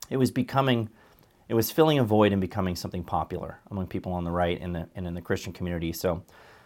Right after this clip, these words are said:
um, I mean, just my background though, I was, uh, uh, I was raised in a Christian home. My dad was a pastor. Um, so I grew up in the church, and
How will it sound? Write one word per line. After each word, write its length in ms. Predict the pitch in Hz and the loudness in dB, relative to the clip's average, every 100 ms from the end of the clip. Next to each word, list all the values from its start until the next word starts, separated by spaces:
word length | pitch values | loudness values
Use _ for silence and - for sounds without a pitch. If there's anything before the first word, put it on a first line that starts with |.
| _ 104 | _ -2
um, 160 | 95 | 0
I 40 | 110 | 2
mean, 200 | 113 - | 0 -2
just 260 | 120 - _ | -8 -10 _
my 280 | - 104 104 | 0 4 6
background 440 | 101 95 95 95 | 6 4 0 0
though, 160 | 90 87 | 2 2
I 100 | 87 | 2
was, 200 | 90 85 | 0 2
uh, 200 | 92 87 95 - _ _ _ _ _ | 4 2 0 -12 _ _ _ _ _
uh, 20 | - | -2
I 240 | 90 80 | 0 0
was 160 | 90 98 | 0 4
raised 260 | 98 95 | 4 4
in 60 | 95 | 0
a 20 | |
Christian 300 | - 95 95 | -4 -4 -4
home. 220 | 95 92 | 0 0
My 80 | 90 | 2
dad 120 | 87 | 2
was 120 | 90 | 0
a 40 | - | -2
pastor. 540 | - 87 - 92 98 - _ _ _ _ - | -2 -2 -2 -4 -6 -10 _ _ _ _ -6
Um, 480 | 95 90 87 87 120 | -2 0 0 -4 -4
so 180 | - | 2
I 60 | 92 | 2
grew 240 | 90 107 | 4 6
up 160 | 107 107 | 8 6
in 100 | 101 | 0
the 60 | 98 | -2
church, 540 | - 101 113 - - _ - - - - - | 4 4 4 -4 -10 _ -20 -20 -20 -14 -2
and 500 | 107 104 104 - | 2 2 0 -6